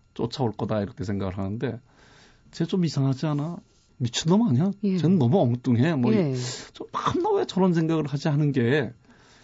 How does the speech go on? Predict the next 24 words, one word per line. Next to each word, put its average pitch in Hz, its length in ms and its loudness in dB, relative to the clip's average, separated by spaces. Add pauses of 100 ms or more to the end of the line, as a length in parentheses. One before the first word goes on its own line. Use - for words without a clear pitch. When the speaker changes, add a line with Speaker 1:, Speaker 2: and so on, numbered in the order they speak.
(640)
Speaker 1:
처음에만 170 640 0
그렇지 165 460 -2 (180)
그게 139 160 -2
이제 139 360 -2
인식이 156 480 -2
딱 - 200 -8
박아지면 117 680 0
Speaker 2:
예. 185 240 2
Speaker 1:
그 120 100 -4
사람의 135 340 0
캐릭터로 - 600 -2
굳게 - 340 -2
됩니다. 101 520 0
Speaker 2:
예. 170 220 0
Speaker 1:
그럼 160 160 2
그때서부터 123 560 0 (240)
"쟤니까 117 680 0
그래." 127 240 2 (300)
뭐 104 180 0
이런 110 260 0
것들이 110 360 -2
생기면 120 580 0 (240)
그때서부터 123 580 -2
편해지죠. 123 640 -4